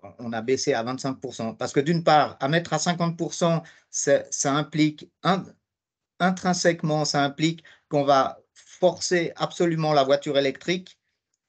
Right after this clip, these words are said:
euh, aux dépens de, des autres leviers. Ça, c'est la, la premier choix, parce qu'autrement, on n'y arrivera pas. Euh, même déjà, les vingt-cinq pour cent, c'est, c'est challenging, à mon avis.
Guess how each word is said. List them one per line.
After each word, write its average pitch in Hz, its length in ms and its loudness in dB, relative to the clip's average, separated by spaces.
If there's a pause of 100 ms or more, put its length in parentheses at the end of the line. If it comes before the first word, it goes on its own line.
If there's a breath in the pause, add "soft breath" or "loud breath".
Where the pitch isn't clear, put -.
(200)
euh, 120 320 0
aux 139 100 0
dépens 147 460 0
de, 117 260 0
des 113 300 -2
autres 147 320 0
leviers. 127 480 0
Ça, 147 160 -2
c'est 139 160 0
la, 110 240 0
la 110 100 -2
premier 135 320 -2
choix, 165 320 -2
parce 120 160 0
qu'autrement, 127 380 -2
on 127 60 0
n'y 110 120 0
arrivera 104 420 -2
pas. 151 300 2 (1040 soft breath)
Euh, 110 500 -4 (200)
même 131 320 0
déjà, 123 260 2
les 123 80 0
vingt-cinq 127 400 -4
pour 123 160 -6
cent, 127 160 0
c'est, 107 360 2
c'est 104 220 0
challenging, 120 600 2
à 127 40 4
mon 117 140 -2
avis. 143 380 -2